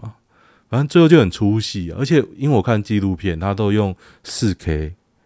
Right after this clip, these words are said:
来拍，八K、四K，就很清楚。然后日本人拍那种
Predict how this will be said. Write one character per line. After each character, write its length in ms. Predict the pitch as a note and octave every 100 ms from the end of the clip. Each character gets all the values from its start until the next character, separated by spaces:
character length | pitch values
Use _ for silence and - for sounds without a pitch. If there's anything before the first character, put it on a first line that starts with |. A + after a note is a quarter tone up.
| _ _
来 140 | D#2+
拍， 420 | D#2 - D#2 E2+ _ _ -
八 220 | E2 E2
K、 280 | - E2 D#2+
四 280 | - E2 D#2+
K， 180 | - - _ _ _
就 140 | C3+
很 180 | A2 D#2+
清 260 | - F2+ F2
楚。 180 | - - - _ _ _ -
然 120 | A#2
后 60 |
日 180 | C3+ D#3
本 140 | G2+ F2
人 100 | E2+
拍 120 | G2
那 180 | G#2 F#2+
种 320 | E2+ D2+